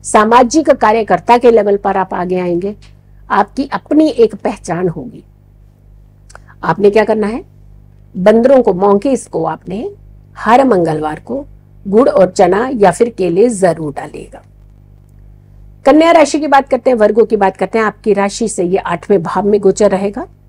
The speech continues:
और ये आपके लिए अष्टम भाव जो है ये hidden है।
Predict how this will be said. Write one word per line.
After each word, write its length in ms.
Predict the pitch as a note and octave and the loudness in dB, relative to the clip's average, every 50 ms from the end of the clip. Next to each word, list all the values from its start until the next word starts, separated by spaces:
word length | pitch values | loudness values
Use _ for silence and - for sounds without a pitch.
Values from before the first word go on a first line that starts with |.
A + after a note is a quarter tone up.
| _ _ _ _ _ _ _ - _ _ _ _ - | _ _ _ _ _ _ _ -20 _ _ _ _ -8
और 180 | - F#3+ F#3+ G#3+ | -2 0 2 2
ये 600 | A#3+ B3 G3 F3 F3 F3 G3 A#3 C4 D#4+ F4 - | 2 0 -2 -4 -4 0 2 4 4 4 4 2
आपके 500 | - - - G3 G3+ G3+ G3+ - - G3 | -2 -2 -4 -2 -2 -2 -2 -4 -4 -4
लिए 220 | F3 F3 F3 F3 - - | -2 -2 -2 -4 -4 -4
अष्टम 500 | - G#3 G3 - - - - D#4 D4+ C#4 | -4 -4 -4 -6 -2 0 2 2 2 2
भाव 380 | F#3+ F3+ - - - F3 F#3 F#3+ | 0 -2 -6 -6 -6 -4 -4 -4
जो 140 | F3 - D#3+ | -6 -8 -12
है 160 | D3+ C#3 - - - - - - - - - - - - - _ - - - - - _ - - - - _ _ - - - - - _ _ - - | -14 -16 -20 -20 -20 -20 -20 -20 -20 -20 -20 -20 -20 -20 -20 _ -20 -20 -20 -20 -20 _ -20 -20 -20 -20 _ _ -20 -20 -20 -20 -20 _ _ -10 -4
ये 180 | A3+ A#3+ C#4 | 0 0 0
hidden 460 | D4 - - C4 B3+ A3 D4+ D4+ C4+ | 0 2 2 2 4 6 4 4 4
है। 180 | G#3+ D#3+ - - | 2 -2 -8 -14